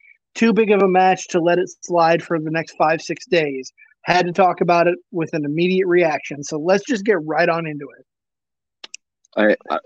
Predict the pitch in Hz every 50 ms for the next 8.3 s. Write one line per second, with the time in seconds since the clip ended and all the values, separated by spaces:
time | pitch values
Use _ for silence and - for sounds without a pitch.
0 | _ - - - - 127 143 190 214 208 143 123 104 113 120 131 135 - - -
1 | - 110 104 107 107 104 101 98 87 - - 101 95 92 95 92 90 - - 101
2 | 101 95 95 95 90 - - 95 95 - 107 - - - 131 113 113 127 104 92
3 | 90 90 87 - 107 98 104 110 113 110 117 110 - _ 113 104 101 101 98 -
4 | 101 92 101 98 98 98 - - 101 104 95 95 95 90 101 95 - - 95 95
5 | 101 95 - - - - 95 - - - 107 107 101 - 98 90 - - 92 87
6 | - _ _ _ _ _ _ _ _ _ _ - 98 104 95 - 107 95 90 107
7 | 120 113 101 92 95 107 110 113 110 92 87 101 101 104 - 98 92 92 95 101
8 | 117 - - - -